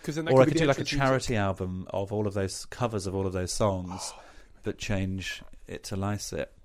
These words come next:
Speaker 2: Or Some Lycett Hot isn't a song, is it? It's a film. Maybe I'll just do a cover film.
Speaker 1: <laughs> That's a lot
Speaker 2: Um,
Speaker 1: more effort.
Speaker 2: It is a lot more effort. Um, yes, I just, I, my shows,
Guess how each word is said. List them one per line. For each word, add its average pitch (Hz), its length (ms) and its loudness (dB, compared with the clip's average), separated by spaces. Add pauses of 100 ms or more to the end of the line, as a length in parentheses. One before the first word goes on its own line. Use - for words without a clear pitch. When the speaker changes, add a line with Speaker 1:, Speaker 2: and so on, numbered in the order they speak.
(260)
Speaker 2:
Or 104 100 2
Some 127 220 6
Lycett 95 280 2
Hot 92 180 -2
isn't 101 140 -6
a 87 60 -4
song, 101 300 0
is 92 120 -6
it? - 100 -8
It's - 140 -10
a - 40 -18
film. 98 280 -2 (360)
Maybe 120 180 4
I'll 101 60 4
just 95 180 -6
do 98 120 0
a 87 40 -2
cover 95 360 -2
film. 101 500 -2 (300)
Speaker 1:
<laughs> - 420 -6
That's - 1120 2
a - 20 6
lot 107 180 6
Speaker 2:
Um, 101 40 0
Speaker 1:
more 151 140 2
effort. - 280 -6 (300)
Speaker 2:
It 117 60 -2
is 95 180 -2
a 92 60 -2
lot 80 120 -4
more 90 140 -4
effort. - 300 -8 (400)
Um, 123 480 2
yes, 139 420 4
I 131 480 4 (420)
just, - 280 -6
I, 123 180 2
my 123 200 0
shows, 127 600 0